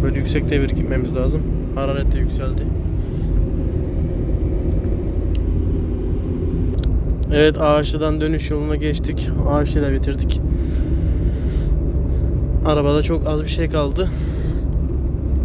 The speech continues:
Yine üç dört yer daha var. Onları da yapıp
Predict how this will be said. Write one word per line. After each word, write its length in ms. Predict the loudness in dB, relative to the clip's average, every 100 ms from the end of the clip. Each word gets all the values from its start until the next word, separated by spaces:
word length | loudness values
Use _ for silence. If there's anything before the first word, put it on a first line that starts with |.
| 0 0 0 0 0 0 0 0 2
Yine 120 | 2 2
üç 200 | 0 2
dört 220 | 2 4
yer 200 | 2 4
daha 180 | 2 2
var. 80 |
Onları 320 | 0 0 -2 -2
da 80 |
yapıp 300 | -2 0 -2